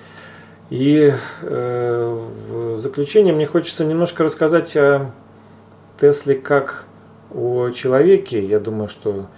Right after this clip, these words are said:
презентация позволяет вам читать цитату, которая сейчас на экране, а я немножко расскажу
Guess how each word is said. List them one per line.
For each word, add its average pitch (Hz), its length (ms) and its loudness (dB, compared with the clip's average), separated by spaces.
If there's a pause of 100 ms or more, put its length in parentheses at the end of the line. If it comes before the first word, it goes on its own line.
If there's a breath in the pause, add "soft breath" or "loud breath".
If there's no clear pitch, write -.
(680 loud breath)
презентация 110 600 -2
позволяет 110 500 -2
вам 101 120 -8
читать - 340 -4
цитату, 107 360 -4
которая 104 360 -6
сейчас - 360 -10
на 110 160 -8
экране, 143 500 0
а 95 40 -6
я 104 160 -4
немножко 110 420 -8
расскажу 143 580 0